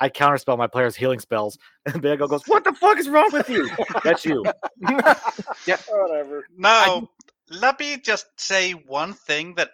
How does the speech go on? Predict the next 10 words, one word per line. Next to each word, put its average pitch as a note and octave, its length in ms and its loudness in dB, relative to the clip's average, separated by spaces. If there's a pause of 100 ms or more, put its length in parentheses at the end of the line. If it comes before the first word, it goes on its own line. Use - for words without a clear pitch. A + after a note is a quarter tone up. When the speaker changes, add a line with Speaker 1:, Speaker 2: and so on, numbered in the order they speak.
(100)
Speaker 4:
everyone D#3+ 500 -6
seems F#3+ 220 -14
to F3 80 -14
get E3 200 -6
wrong C#3+ 240 -4
about C3 220 -6
D B2+ 120 -6
and B2 120 -8
D. A#2 240 -12 (840)
Nowhere C#3+ 1000 -2